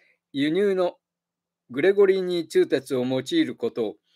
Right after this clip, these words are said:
早くやめねばならなかった。これに代えるに、釜石銑鉄を用いることにしたところ、その試作砲も成績は良好であった。明治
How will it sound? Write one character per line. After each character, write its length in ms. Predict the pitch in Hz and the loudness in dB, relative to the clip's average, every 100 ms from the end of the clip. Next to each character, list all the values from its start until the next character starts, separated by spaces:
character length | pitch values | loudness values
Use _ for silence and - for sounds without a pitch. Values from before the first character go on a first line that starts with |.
| _ - | _ -2
早 260 | 208 196 | 4 4
く 280 | 160 135 127 | 2 -8 -6
や 140 | 139 131 | -4 -2
め 100 | 160 | 0
ね 80 | 147 | 0
ば 120 | 113 | -2
な 160 | 113 | -4
ら 120 | 117 117 | -6 -6
な 100 | 98 | -8
か 140 | 104 | -12
っ 80 | - - | -14 -18
た。 160 | - _ _ _ _ _ _ _ | -18 _ _ _ _ _ _ _
こ 120 | - 160 | -4 0
れ 120 | 208 | 0
に 100 | 196 | -2
代 260 | - 170 | 0 2
え 40 | 170 | 2
る 100 | 160 | 0
に、 220 | 113 - _ _ _ _ _ | -4 -10 _ _ _ _ _
釜 280 | 135 165 | -2 0
石 200 | 220 - 190 | -2 -6 -2
銑 200 | 214 196 | -2 0
鉄 300 | 165 - 143 | -4 -2 -2
を 100 | 135 | 0
用 140 | 135 | -2
い 220 | 131 160 | 0 0
る 100 | 135 | 0
こ 140 | 120 127 | -6 -6
と 120 | 151 | -4
に 140 | 117 | -6
し 60 | 113 | -6
た 160 | 131 120 | -8 -6
と 100 | 110 | -8
こ 100 | 110 | -6
ろ、 180 | 104 _ _ _ _ _ _ | -8 _ _ _ _ _ _
そ 200 | - 160 | -8 -2
の 120 | 196 | -2
試 180 | 196 170 | -2 -6
作 320 | 214 269 - | -2 -2 -2
砲 180 | 156 165 | -2 0
も 200 | 147 147 - | 0 -4 -6
成 160 | - 175 | -2 -2
績 320 | 190 170 170 | -2 -2 4
は 120 | 156 | 4
良 220 | 139 143 | 4 -2
好 240 | 131 139 131 | -4 -4 -2
で 140 | 120 | -2
あ 40 | 113 | -4
っ 80 | _ | _
た。 160 | - - _ _ _ _ _ _ - | -14 -14 _ _ _ _ _ _ -2
明 220 | 214 214 | 0 0
治 180 | 302 | -2